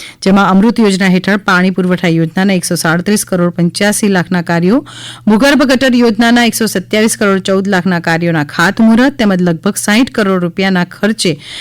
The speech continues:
નવનિર્મિત સુએજ ટ્રીટમેન્ટ પ્લાન્ટના લોકાર્પણનો સમાવેશ થાય છે. પ્રધાનમંત્રીએ છોટાઉદેપુર જિલ્લાના આમસોટા ગામ માટે બત્રીસ કરોડ ચાલીસ લાખ રૂપિયાના ખર્ચે તૈયાર થનાર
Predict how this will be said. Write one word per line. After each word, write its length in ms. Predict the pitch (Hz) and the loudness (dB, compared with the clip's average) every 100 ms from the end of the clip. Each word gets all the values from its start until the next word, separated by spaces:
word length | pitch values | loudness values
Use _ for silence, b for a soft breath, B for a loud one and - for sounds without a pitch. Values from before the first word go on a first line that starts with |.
| B 202 | B 0
નવનિર્મિત 720 | 220 262 285 220 180 196 226 | 4 4 4 4 2 0 0
સુએજ 460 | 220 233 240 269 | 0 2 2 2
ટ્રીટમેન્ટ 540 | 262 - 185 196 185 180 | 0 -2 -6 -2 -2 0
પ્લાન્ટના 420 | 190 196 214 190 | 0 0 0 -2
લોકાર્પણનો 680 | 175 170 202 220 185 165 175 | -2 -2 -2 -2 -4 -4 -4
સમાવેશ 520 | 190 180 147 147 - | -2 -2 -2 -4 -4
થાય 200 | 165 156 | -4 -2
છે. 260 | - 185 B B B B B B | -2 -4 B B B B B B
પ્રધાનમંત્રીએ 640 | 202 202 208 196 196 208 | 0 2 4 4 4 2
છોટાઉદેપુર 640 | 226 233 190 202 190 185 190 | 2 0 0 0 0 0 -2
જિલ્લાના 640 | 185 185 180 185 190 214 | 0 0 2 2 2 2
આમસોટા 760 | 226 - 185 190 - 190 185 180 | 0 0 2 2 0 -2 0 -2
ગામ 380 | 180 180 185 185 | 0 0 0 0
માટે 300 | 180 170 196 277 B B - | -2 -2 0 -2 B B -2
બત્રીસ 420 | 208 202 262 285 | 0 2 0 0
કરોડ 300 | - 254 262 | 0 0 0
ચાલીસ 420 | 262 220 190 233 | 0 0 2 0
લાખ 160 | 233 220 | 0 -2
રૂપિયાના 320 | 202 185 180 | -2 -2 -2
ખર્ચે 340 | 170 185 165 208 | -2 -4 -2 -4
તૈયાર 380 | 208 180 170 | -2 -2 -2
થનાર 380 | 165 175 170 185 | -2 -2 -2 -2